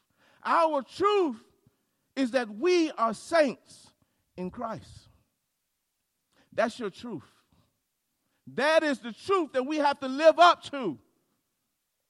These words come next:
that we have to grow into, mature into. Now, I believe most people know the truth. Most people know the truth about the Lord.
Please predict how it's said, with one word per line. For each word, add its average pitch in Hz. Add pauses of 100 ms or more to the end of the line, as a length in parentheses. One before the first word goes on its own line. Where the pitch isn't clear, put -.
(220)
that 262
we 294
have 294
to 269
grow 311
into, 226 (140)
mature 277 (280)
into. 320 (1700)
Now, 285
I -
believe 311
most 302
people 320
know 330
the 262
truth. 294 (1160)
Most 330
people 349
know 311
the 302
truth 349
about 247
the 220
Lord. 247